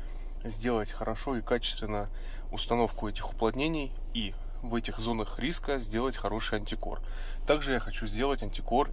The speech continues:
именно в самих рейлингах, потому что там не все так гладко, как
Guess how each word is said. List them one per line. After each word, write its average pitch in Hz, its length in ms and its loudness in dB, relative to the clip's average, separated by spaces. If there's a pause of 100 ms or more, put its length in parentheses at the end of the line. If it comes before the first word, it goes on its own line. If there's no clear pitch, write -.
именно 123 460 -2 (520)
в 107 360 0 (1800)
самих 113 460 0 (100)
рейлингах, 104 600 2 (360)
потому 101 280 -2
что - 140 -4
там 165 260 4 (960)
не 113 160 2
все - 180 2
так - 340 2
гладко, 107 460 2
как - 100 -6